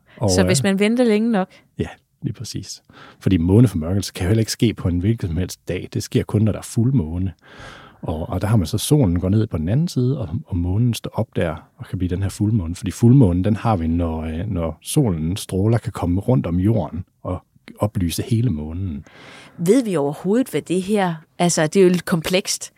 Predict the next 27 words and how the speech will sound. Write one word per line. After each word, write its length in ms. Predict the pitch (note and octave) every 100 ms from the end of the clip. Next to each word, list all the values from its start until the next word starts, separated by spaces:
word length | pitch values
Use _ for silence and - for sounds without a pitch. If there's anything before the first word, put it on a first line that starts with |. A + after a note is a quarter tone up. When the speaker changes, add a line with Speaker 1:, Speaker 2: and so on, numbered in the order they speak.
| - - -
Speaker 2:
men 100 | E3+
hvad, 140 | E3 F#3 -
hvad 200 | F#3+ F#3+
betydning 680 | B3 - D4 D4 F3 D3+ D#3 _
har 280 | - - F#3+
det 80 | F3
haft 240 | - G#3 -
for, 440 | - F#3+ F3+ D#3
Speaker 1:
Altså, 140 | D3 -
man 20 |
Speaker 2:
for 80 | E3+
Speaker 1:
kan 100 | F#3+
Speaker 2:
de 60 |
Speaker 1:
jo 60 | F#3+
Speaker 2:
stenalderbønder, 640 | - B3 C4+ G3 G3 F#3
der 120 | E3+
har 60 | F3
bygget, 340 | G#3+ A3 A#3+
øh, 60 | G#3
Speaker 1:
Man 80 | F3+
kan 140 | F3
jo 0 | E3+ F3
Speaker 2:
megalitterne? 140 | F3+ G#3
Speaker 1:
gætte, 100 | B3 G3
man 80 | -
kan 100 |
jo 40 | -